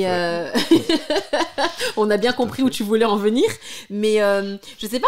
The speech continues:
Speaker 2: moi, j'avoue que ça me, c'est, c'est comme si on est dans un endroit tous ensemble et tout, et puis il y a eu, il y a eu un petit déclic avec une personne.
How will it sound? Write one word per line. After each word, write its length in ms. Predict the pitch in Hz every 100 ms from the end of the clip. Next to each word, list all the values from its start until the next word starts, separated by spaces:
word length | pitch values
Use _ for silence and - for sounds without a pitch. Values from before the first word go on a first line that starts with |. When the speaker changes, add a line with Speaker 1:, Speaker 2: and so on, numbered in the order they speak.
| 508
Speaker 2:
moi, 100 | 320
j'avoue 180 | 277 233
que 80 | 453
ça 120 | 247
me, 400 | 226 220 214 208 - _ _ -
c'est, 180 | - 254
c'est 140 | -
comme 160 | 277 311
si 120 | 311 415
on 60 | 277
est 60 |
dans 180 | 233 226
un 80 | 233
endroit 380 | 233 226 269 302
tous 160 | 269
ensemble 360 | 240 226 285 233
et 80 | 226
tout, 240 | 277 320
et 100 | 254
puis 160 | 220 220
il 140 | 220
y 80 | 214
a 60 | 208
eu, 160 | 226 -
il 60 |
y 20 | 208
a 60 |
eu 100 | 226
un 100 | 226
petit 160 | 214 214
déclic 320 | 240 254 254
avec 260 | 214 208 220
une 80 | 202
personne. 340 | 202 -